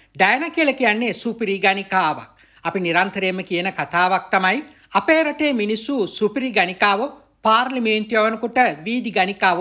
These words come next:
හිරේ යවනවා. මේක මහා අවාසනාවන්ත කාලකන්ණි තත්ත්වයක්. කොහොම වෙතත් ඩයනලා රෙද්ද ඉස්සීමේ ප්‍රතිඵල මේ වෙනකොට ඩයනට ලැබිලා තියෙනවා.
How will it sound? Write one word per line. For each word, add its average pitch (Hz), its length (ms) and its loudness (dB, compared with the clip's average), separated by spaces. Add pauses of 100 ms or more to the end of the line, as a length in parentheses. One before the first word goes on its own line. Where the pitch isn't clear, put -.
(100)
හිරේ 185 340 0
යවනවා. 185 400 2 (320)
මේක 190 280 0
මහා 175 240 0
අවාසනාවන්ත 196 760 0
කාලකන්ණි 180 680 -2
තත්ත්වයක්. 226 500 -2 (480)
කොහොම 311 240 4
වෙතත් 370 180 -2 (140)
ඩයනලා 220 600 2
රෙද්ද 202 320 -6
ඉස්සීමේ 247 520 -2
ප්‍රතිඵල 220 460 0 (240)
මේ 208 220 2
වෙනකොට 185 340 -4 (160)
ඩයනට 190 500 0
ලැබිලා 160 400 -2
තියෙනවා. 165 480 -4